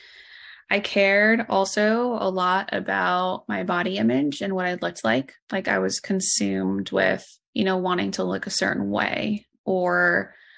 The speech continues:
I would attach my self-worth to, like, my body. So, like, when it came to, like, dating, I was always like, "Well, he's not gonna find me attractive," or, like, always second guessing, like, "Does he think I'm,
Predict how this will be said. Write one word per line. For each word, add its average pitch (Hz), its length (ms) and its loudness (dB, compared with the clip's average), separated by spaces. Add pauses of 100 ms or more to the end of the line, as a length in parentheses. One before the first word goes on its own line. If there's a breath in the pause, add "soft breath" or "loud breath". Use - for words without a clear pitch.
(260 loud breath)
I 190 200 2
would 185 440 0
attach 190 520 -2
my 190 80 0
self-worth 185 680 -2
to, - 120 -4
like, 196 240 -2
my 202 80 0
body. 214 640 0
So, 190 340 2
like, 180 400 0
when 190 160 -4
it 180 140 -4
came 185 420 -2
to, 185 120 -6
like, 175 320 -2
dating, 170 640 -2
I 185 100 2
was 180 180 0
always 180 380 0
like, 175 180 -4
"Well, 175 120 -6
he's 196 200 -2
not 208 140 4
gonna 208 160 4
find 185 240 -2
me 180 160 -2
attractive," 175 680 0
or, 180 80 -2
like, 170 280 -4
always 196 320 4
second 180 300 -4
guessing, 170 380 -2
like, 160 200 -2
"Does - 140 -6
he 196 120 -4
think 202 240 -2
I'm, 196 240 2